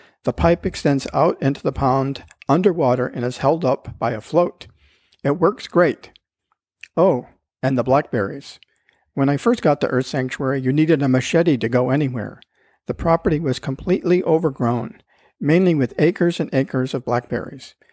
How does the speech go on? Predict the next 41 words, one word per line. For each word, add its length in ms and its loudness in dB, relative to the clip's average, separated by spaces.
We 80 -4
started 360 2
removing 520 2
them 160 2
by 200 2
hand, 500 0
then 240 0
moved 220 0
to 60 0
hedge 260 0
trimmers, 460 0
weed 240 2
eaters, 440 2
and 100 4
a 60 2
munching 340 0
machine 560 -2
that 120 -8
turns 240 -4
blackberries 640 -2
into 240 -4
mulch. 460 -6
Note, 320 2
the 80 -2
blackberries 540 2
grow 180 0
back 480 -4
unless 380 0
you 60 2
remove 340 4
the 80 2
root 200 0
balls 460 -2
or 140 -2
regularly 460 2
cut 240 -2
them 120 2
back 300 0
with 100 -4
a 60 2
lawnmower. 580 0